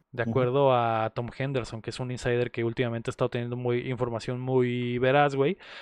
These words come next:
Speaker 1: Y de acuerdo a la información de Tom Henderson, esto tendría, eh, concordaría con lo que T C L había anunciado en una de sus presentaciones, la marca de televisiones,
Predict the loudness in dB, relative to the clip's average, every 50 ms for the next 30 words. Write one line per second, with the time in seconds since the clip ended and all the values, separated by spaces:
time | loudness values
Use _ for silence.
0 | -18 -20 -8 0 4 6 6 6 6 4 2 2 2 2 4 6 6 6 6 6
1 | 4 4 4 2 2 2 2 2 2 2 0 0 2 0 0 0 0 -2 -2 0
2 | 2 2 2 0 0 -2 -2 -2 -2 0 0 0 -2 -4 -2 2 6 8 10 10
3 | 8 8 4 0 0 0 -2 -2 -2 -2 0 2 2 4 4 4 4 4 2 2
4 | 2 2 2 2 2 0 0 0 0 0 0 0 0 -2 2 4 4 4 4 4
5 | 6 6 6 8 8 6 4 4 4 2 4 4 4 2 2 -2 -6 -4 0 0
6 | 2 4 2 2 0 -2 -6 -6 -4 -4 -4 -4 -4 -4 -2 0 4 4 6 6
7 | 4 4 2 2 2 2 2 0 0 0 0 0 -2 -2 -4 -6 -4 0 2 4
8 | 4 4 4 4 2 0 -2 -2 -2 -2 -4 -4 -2 -2 -2 -2 -4 -6 -6 -6
9 | -2 0 0 0 0 0 -2 -2 0 0 2 2 0 0 0 0 0 0 0 0
10 | 0 -2 0 0 0 2 0 -2 -4